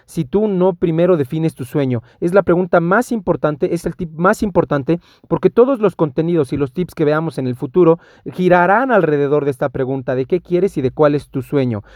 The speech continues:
Hoy en día es muy triste, es muy lamentable encontrar personas en la calle, o que muchas veces nos haya pasado a nosotros,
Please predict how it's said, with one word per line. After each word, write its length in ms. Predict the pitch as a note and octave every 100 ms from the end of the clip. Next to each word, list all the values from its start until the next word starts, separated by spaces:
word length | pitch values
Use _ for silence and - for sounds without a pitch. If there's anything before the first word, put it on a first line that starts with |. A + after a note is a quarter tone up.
| - -
Hoy 200 | E3 F#3
en 120 | F3
día 320 | F#3+ C4+ C#4 _ -
es 140 | D#3+
muy 180 | F3 F3+
triste, 340 | G3+ F#3+ -
es 40 | F3
muy 140 | F3+
lamentable 500 | F3 D#3 C#3+ F#3 F3+
encontrar 340 | E3+ D#3 E3+ E3+
personas 480 | E3 - F3+ F3
en 80 | D#3
la 80 | C#3
calle, 300 | E3+ E3+ F3
o 40 |
que 120 | D3+ D3
muchas 300 | F3 G3+ E3+
veces 160 | E3
nos 180 | D#3 C3
haya 160 | E3 D3+
pasado 260 | D3+ D#3+
a 40 | D#3
nosotros, 440 | C3 D#3+ E3+